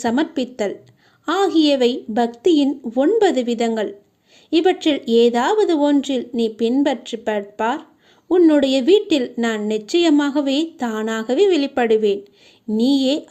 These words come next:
ஆச்சரியப்படுவாய். "எங்கிருந்து அப்பா நீங்கள் வந்தீர்கள்?" என்று நீயே ஆச்சரியப்படுவாய். நீயே ஆனந்த கண்ணீர் வடிப்பாய், "என் அப்பா என்னுடன் வந்து விட்டார்" என்று.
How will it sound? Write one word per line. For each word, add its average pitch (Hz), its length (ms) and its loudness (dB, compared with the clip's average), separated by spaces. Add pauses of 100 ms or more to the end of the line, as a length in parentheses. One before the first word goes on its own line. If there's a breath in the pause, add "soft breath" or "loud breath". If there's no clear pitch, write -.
ஆச்சரியப்படுவாய். 247 1080 -2 (380 soft breath)
"எங்கிருந்து 294 600 2
அப்பா 262 400 -2
நீங்கள் 302 360 2
வந்தீர்கள்?" 262 600 2
என்று 240 600 0 (140)
நீயே 240 580 -2
ஆச்சரியப்படுவாய். 233 1120 -4 (400 loud breath)
நீயே 269 760 0
ஆனந்த 233 680 0
கண்ணீர் 359 420 2
வடிப்பாய், 247 560 -4 (320 soft breath)
"என் 240 260 0
அப்பா 262 540 -2
என்னுடன் 233 640 0
வந்து 339 360 2
விட்டார்" 254 420 -2
என்று. 220 560 -4